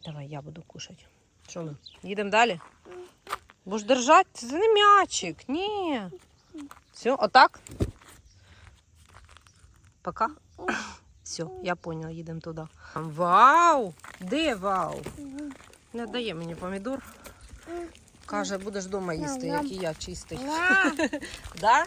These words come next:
Speaker 1: Ням-, ні, ти не будеш ням-ням.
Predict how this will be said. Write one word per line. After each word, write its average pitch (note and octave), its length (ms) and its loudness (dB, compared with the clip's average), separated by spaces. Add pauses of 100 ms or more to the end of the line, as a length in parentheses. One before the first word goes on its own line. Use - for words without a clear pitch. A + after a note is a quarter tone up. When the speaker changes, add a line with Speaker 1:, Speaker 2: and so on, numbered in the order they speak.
(120)
Speaker 1:
Ням-, A3+ 380 -4
ні, D#4 320 2 (720)
ти D4 160 -2
не E4 120 0
будеш C#4 400 -4
ням-ням. G3+ 480 -4